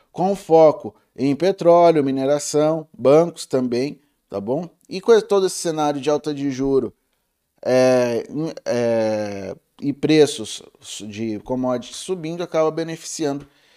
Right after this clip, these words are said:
esse setor. Os outros setores, pessoal, é mais um desconto mesmo, tá? Porque em termos de fundamento econômico, a situação tá praticamente a mesma, tá? É, não mudou muita coisa, não tem nada de novidade lá na guerra entre Ucrânia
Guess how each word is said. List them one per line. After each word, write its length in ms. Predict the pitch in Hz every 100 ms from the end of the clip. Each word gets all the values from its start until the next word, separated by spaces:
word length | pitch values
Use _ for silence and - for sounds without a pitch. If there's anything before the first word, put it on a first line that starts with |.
| _
esse 180 | 151 156
setor. 500 | - 202 - 139 98 _ _ _
Os 80 | -
outros 220 | 247 247
setores, 460 | - 208 208 214 -
pessoal, 320 | 190 - 160
é 40 |
mais 240 | 156 180 185
um 120 | 202
desconto 560 | 196 214 - 180 185 202
mesmo, 420 | 175 143 117 110
tá? 160 | 117
Porque 640 | 123 - - 156 151 143 135
em 140 | 160
termos 300 | 160 175 196
de 100 | 180
fundamento 880 | 180 170 165 135 127 160 220 214 101 - _ _ _
econômico, 880 | - 143 147 147 131 175 202 147 110 _ _ _
a 120 | 135
situação 520 | - 180 170 - 170
tá 120 | 175
praticamente 640 | 165 170 - 170 170 175 196
a 20 |
mesma, 420 | 180 160 123 107
tá? 260 | - 107 113 _ _ _ _
É, 500 | 110 113 110 107 101
não 140 | 113
mudou 240 | 143 151 156
muita 260 | 151 156
coisa, 540 | 147 160 185 214 196 180
não 240 | 156 175
tem 240 | 170 165
nada 280 | 156 143 170
de 120 | 156
novidade 560 | 151 143 139 135 135 123
lá 120 | 127
na 140 | 131 127
guerra 320 | 117 120 117
entre 220 | 117 113
Ucrânia 520 | 113 117 113 113 107